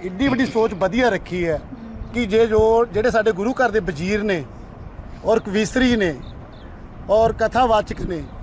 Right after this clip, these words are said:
ਉਹਨਾਂ ਨੂੰ ਮੁੱਖ ਰੱਖਦੇ ਹੋਏ ਮਤਲਬ ਆਪਾਂ ਉਹਨਾਂ ਨੂੰ ਸਹਿਯੋਗ ਦੇਣ ਦੀ ਗੱਲ ਜਿਹੜੀ ਰੱਖੀ ਹੈ ਇਹਨਾਂ ਨੇ। ਇਹਦੇ ਪੱਖੋਂ ਮਤਲਬ ਇਸ ਚੀਜ਼ ਪੱਖੋਂ ਮੈਂ ਬਹੁਤ ਦੁਬਾਰੇ ਦੁਬਾਰੇ ਆਪਣੀ ਸੁਸਾਇਟੀ ਵੱਲੋਂ, ਆਪਣੇ ਇਲਾਕੇ ਵੱਲੋਂ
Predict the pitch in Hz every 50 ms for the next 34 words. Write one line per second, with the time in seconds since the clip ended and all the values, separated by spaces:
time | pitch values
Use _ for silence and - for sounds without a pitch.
0 | - - - - 311 294 320 330 320 302 269 262 - - 247 240 226 - 226 208
1 | 220 208 214 214 208 208 196 - 202 202 196 202 190 - - 202 220 233 233 -
2 | - - 208 190 202 190 175 180 185 180 165 175 175 185 175 175 180 185 196 226
3 | - - - - - - 175 196 180 - - 185 170 143 135 135 123 113 104 104
4 | - - - - - - - - - - 202 233 254 285 294 285 277 - 233 -
5 | - 233 226 214 214 208 - 208 214 208 214 208 - 220 226 - - 226 226 190
6 | 214 196 - 220 233 240 330 - - - - - - 226 240 196 170 208 208 226
7 | 254 277 269 208 190 208 202 196 214 247 247 226 226 214 202 202 220 214 208 214
8 | 214 - 220 196 - - 185 185 202 285 262 269 254 262 262 - - - - -
9 | - 196 196 - 220 220 202 190 185 175 - 220 226 226 226 226 233 233